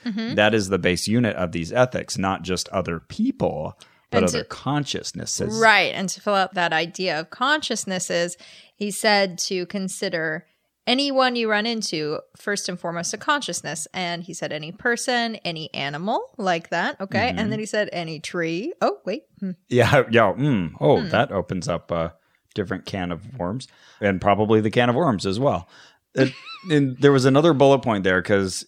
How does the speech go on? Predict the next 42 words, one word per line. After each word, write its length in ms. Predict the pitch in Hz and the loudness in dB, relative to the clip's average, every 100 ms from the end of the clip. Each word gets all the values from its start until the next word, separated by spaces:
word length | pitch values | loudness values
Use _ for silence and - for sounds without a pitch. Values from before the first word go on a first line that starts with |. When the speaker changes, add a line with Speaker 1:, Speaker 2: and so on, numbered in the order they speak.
| _ | _
Speaker 2:
it's 200 | 117 - | -4 0
saying 320 | 151 143 139 | 0 0 2
things 240 | 135 123 | 2 2
that 140 | 98 98 | 0 0
make 220 | 101 92 | 2 0
sense, 500 | - 113 87 - - | 0 0 0 -2 -4
like, 360 | 98 90 85 - _ _ - | 0 2 0 -6 _ _ 2
"Always 340 | 107 120 123 | 6 6 4
prefer 380 | - 117 - 113 | 2 -2 2 4
the 120 | 107 | 4
lesser 380 | 98 95 - 107 | 4 2 2 0
of 100 | 98 | 0
two 240 | - 107 104 | 0 -2 0
evils." 580 | 98 98 95 117 - - _ _ | -2 0 -2 -2 -8 -14 _ _
Speaker 1:
Sure. 420 | - - 175 185 - _ | -6 -2 0 -2 -4 _
Speaker 2:
Okay. 440 | 95 104 87 127 190 - - | -4 -2 -2 -2 -6 -8 -2
Speaker 1:
I 80 | 220 | 0
mean, 180 | 214 | 0
already 460 | - 214 208 190 180 | 2 4 4 4 2
my 140 | 170 | 0
brain's 280 | 165 170 165 | 0 -2 -4
going 220 | - 165 160 | -4 -4 -2
like, 220 | 160 - - - | -6 -6 -18 -6
"Okay, 240 | 233 277 - _ | -2 -2 -2 _
but 180 | - 202 | 0 0
when 140 | 196 180 | 0 -4
you 80 | |
get 160 | 180 208 | -4 -4
to 80 | 180 | -6
two 140 | - 175 | -8 -6
evils, 360 | 151 151 160 | -4 -4 -4
you 120 | 180 | -6
may 160 | 180 190 | -2 -2
have 280 | 180 170 165 | 0 -2 0
actually 300 | - 165 180 | -4 -2 -4
deceived 340 | 156 - 240 185 | -6 -6 -6 -4
yourself 320 | 165 160 135 | -4 -2 -4
that 100 | 156 | -4
there 140 | 185 151 | -2 -2
are 60 | |
only 220 | 160 156 | -2 -8
two." 240 | 180 226 | -6 -4